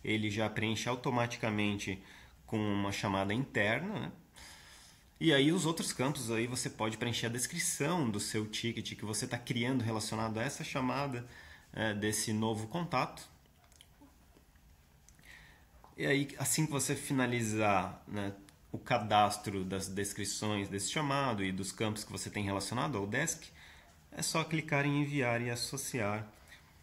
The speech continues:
é, essa, essa ligação a esse novo ticket aí que você acaba de criar.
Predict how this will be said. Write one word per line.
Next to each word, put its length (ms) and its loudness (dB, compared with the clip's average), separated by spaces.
é, 520 0
essa, 440 -2
essa 240 -2
ligação 580 -4
a 200 2
esse 280 0
novo 380 2
ticket 600 -4
aí 220 -2
que 140 -12
você 240 -8
acaba 380 -2
de 100 -10
criar. 320 -6